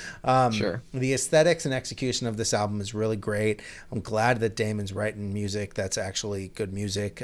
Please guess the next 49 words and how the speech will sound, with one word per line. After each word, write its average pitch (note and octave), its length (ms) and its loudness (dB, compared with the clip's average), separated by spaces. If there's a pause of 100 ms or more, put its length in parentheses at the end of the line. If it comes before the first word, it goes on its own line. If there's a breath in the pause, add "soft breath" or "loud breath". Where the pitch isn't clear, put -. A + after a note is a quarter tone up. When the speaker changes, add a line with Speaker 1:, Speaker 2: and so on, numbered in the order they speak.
(100)
Speaker 1:
um, F#2+ 560 -4
aside F#2 320 -4
from F#2 300 -6
that F2+ 200 -8
Gorillaz G#2+ 380 -2
album, G#2 380 0
which F#2 220 -6 (160)
I, G2+ 140 -10 (100)
I've, G#2 200 -8 (100)
I've, A2 320 -2
I G#2+ 140 -2
have B2 280 6
revisited, A2 600 2
and G2+ 120 -6
it's G2+ 200 -6
just A2+ 280 -2 (160)
fucking A2 300 -4
bad. F#2 380 -8 (420 loud breath)
Uh, C3 360 2 (100)
eight F3 160 6
out F#3 120 10
of E3 80 4
ten, F3 220 8
man. D#3+ 240 8
Standout D#3+ 560 4
is C#3 280 0
The C3 80 -2
Ballad E3+ 760 2
or D#3+ 240 2
The E3 140 -2
Narcissist. D#3+ 640 -2
I - 40 -4
can't E3 280 -4
decide D3 420 0
which C#3+ 220 -8
one C#3+ 160 -2
of C3 60 0
those C3+ 220 -2
I C3 40 2
like A#2+ 300 0
better. F#2 360 -6
What F3 140 -2
did F#3+ 120 -2
you G3+ 80 -4
think F3 260 0
about B2 220 4
this A2+ 200 0
one, F#2+ 160 -8
sir? E3+ 380 2